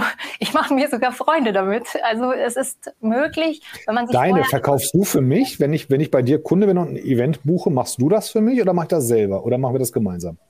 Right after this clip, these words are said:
Speaker 1: Äh, Full Service, also so, wie man das haben möchte. Der Sti-, also der Claim von Studio Q lautet ja,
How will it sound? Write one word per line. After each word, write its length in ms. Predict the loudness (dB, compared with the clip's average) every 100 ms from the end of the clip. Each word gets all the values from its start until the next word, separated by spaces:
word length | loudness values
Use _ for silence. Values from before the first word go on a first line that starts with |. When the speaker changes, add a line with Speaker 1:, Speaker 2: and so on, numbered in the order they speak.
| _ _ -8
Speaker 1:
Äh, 260 | -8 -8
Full 260 | -4 -4 -2
Service, 500 | -2 -2 -2 -6 -4
also 220 | -4 -2
so, 200 | -2 -2
wie 120 | 0
man 140 | 0 -2
das 160 | -2
haben 220 | -2 -2
möchte. 280 | -2 -6 -6
Der 120 | -6
Sti-, 280 | -6 -8 -8 -4
also 240 | -2 -2
der 100 | -4
Claim 340 | -2 -2 -2 -2
von 140 | -4
Studio 400 | -2 -2 0 -2
Q 200 | -2 0
lautet 360 | 0 -2 -2 -2
ja, 200 | -2